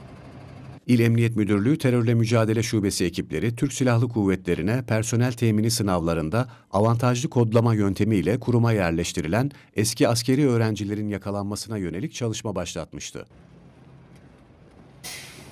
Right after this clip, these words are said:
Soruşturma kapsamında dün kent merkezinde yedi, Silifke ve Bozyazı ilçelerinde de birer zanlı hakkında gözaltı kararı verilmiş, adreslere düzenlenen operasyonda sekiz eski askeri öğrenci gözaltına alınmıştı.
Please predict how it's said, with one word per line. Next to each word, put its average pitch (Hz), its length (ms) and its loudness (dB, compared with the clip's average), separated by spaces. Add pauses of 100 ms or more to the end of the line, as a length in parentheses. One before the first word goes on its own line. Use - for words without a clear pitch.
(160)
Soruşturma 143 540 2
kapsamında 127 640 2
dün 123 140 2
kent 120 300 0
merkezinde 117 560 2
yedi, 113 420 2
Silifke 117 520 0
ve 110 200 2
Bozyazı 113 400 2
ilçelerinde 101 600 2
de 117 140 0
birer 113 220 2
zanlı 95 340 2
hakkında 90 420 0
gözaltı 120 480 2
kararı 95 420 0
verilmiş, 113 440 0 (280)
adreslere 117 540 0
düzenlenen 110 480 2
operasyonda 98 800 0 (180)
sekiz 120 380 0
eski 117 340 0
askeri 117 440 2
öğrenci 104 440 2
gözaltına 92 540 2
alınmıştı. 71 580 -4